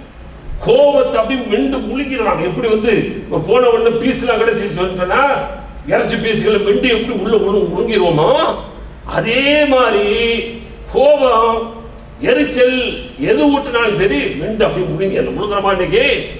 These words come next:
முழுங்கக்கூடிய பக்குவம் இருக்கா? இருந்தால் தான் இறையச்சம் இருக்கிறது.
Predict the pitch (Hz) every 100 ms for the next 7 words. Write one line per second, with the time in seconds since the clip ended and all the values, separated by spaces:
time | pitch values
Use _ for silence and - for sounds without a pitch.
0 | - - - - - - - - - 160
1 | 254 254 233 233 202 - 262 254 233 254
2 | 269 277 - - - 208 269 269 262 247
3 | 262 262 262 269 269 262 269 269 262 262
4 | 269 254 165